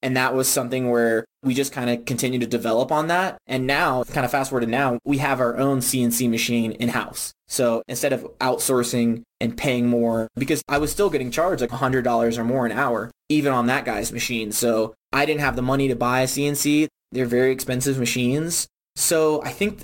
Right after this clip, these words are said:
if you wanna buy the cheapest C N C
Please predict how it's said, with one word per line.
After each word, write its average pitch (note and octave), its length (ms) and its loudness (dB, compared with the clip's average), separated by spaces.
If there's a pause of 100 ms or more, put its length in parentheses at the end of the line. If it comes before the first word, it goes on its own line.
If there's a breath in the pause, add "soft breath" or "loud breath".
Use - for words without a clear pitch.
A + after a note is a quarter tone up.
if C#3+ 160 -2
you F#3 100 -2
wanna G3+ 220 0
buy D3+ 560 2
the C3 140 -2
cheapest D#3+ 500 0
C C#3+ 160 2
N C#3 100 2
C B2+ 340 2